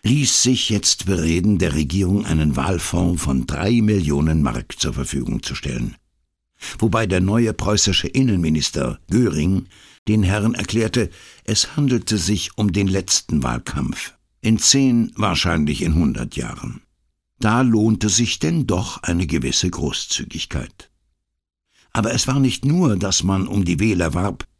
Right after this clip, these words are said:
mit einem Wirbel von Versammlungen und Darbietungen, Versprechungen und Drohungen. Es war vor allem, dass man die Macht der neuen Machthaber,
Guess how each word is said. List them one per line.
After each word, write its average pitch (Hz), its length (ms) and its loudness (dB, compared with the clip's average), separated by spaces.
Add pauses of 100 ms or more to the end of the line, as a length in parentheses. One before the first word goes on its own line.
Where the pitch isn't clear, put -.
(100)
mit - 180 0
einem 104 280 2
Wirbel 113 400 2
von 85 320 0
Versammlungen 87 760 2
und 73 240 -2
Darbietungen, 82 760 0 (340)
Versprechungen 87 800 0
und 80 420 -2
Drohungen. 67 680 0 (500)
Es 104 220 2
war 147 180 2
vor - 280 -2
allem, 104 380 2 (240)
dass 110 220 0
man 104 160 2
die 92 100 0
Macht - 500 -2
der 78 100 -2
neuen 78 280 0
Machthaber, 92 640 -2